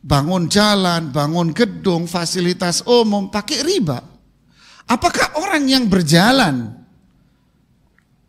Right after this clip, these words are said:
di jalanan itu kena dosa riba? Hah?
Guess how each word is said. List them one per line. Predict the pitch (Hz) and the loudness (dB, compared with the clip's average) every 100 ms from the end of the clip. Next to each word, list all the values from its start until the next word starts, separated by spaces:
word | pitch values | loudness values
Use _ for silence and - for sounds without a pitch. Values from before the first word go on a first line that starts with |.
| _ _ - | _ _ 0
di | 202 | 2
jalanan | 160 165 190 208 226 247 | 4 4 2 4 2 2
itu | 311 285 | -2 -2
kena | 233 240 233 | -4 -4 0
dosa | 165 202 214 | 2 2 4
riba? | 269 339 370 - - _ _ _ _ _ _ _ _ _ _ _ _ _ _ _ _ _ _ _ _ _ _ _ | 2 0 -4 -6 -20 _ _ _ _ _ _ _ _ _ _ _ _ _ _ _ _ _ _ _ _ _ _ _
Hah? | 294 | -4